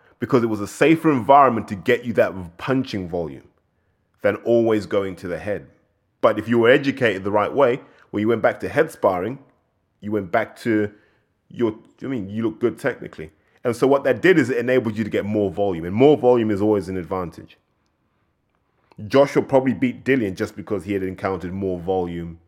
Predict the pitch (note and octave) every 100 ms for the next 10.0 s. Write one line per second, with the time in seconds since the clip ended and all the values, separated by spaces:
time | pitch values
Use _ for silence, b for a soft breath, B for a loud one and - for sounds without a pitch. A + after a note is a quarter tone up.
0 | _ - F#2 F#2 F#2 E2+ F#2 F2 E2 F2
1 | F2 D#2+ - E2+ F2+ G2+ D#2+ _ b b
2 | b b b b _ A#2+ A#2 B2+ - F3
3 | D#3 B2 D#3+ F#3 D#3+ A#2 - A2+ G#2 F#2+
4 | F#2 E2+ F#2+ E2 D#2+ D2 G2 G2 F#2 -
5 | _ _ _ _ _ _ _ _ _ -
6 | - A2 G2 A2 - G#2 G2 G#2+ F2 G2
7 | C3 G#2+ D#2 _ _ _ _ _ _ _
8 | - G#2 - D3 B2+ A2 C#3 B2 A2+ F#2+
9 | - A2 G#2+ F#2+ F2 - G2+ - -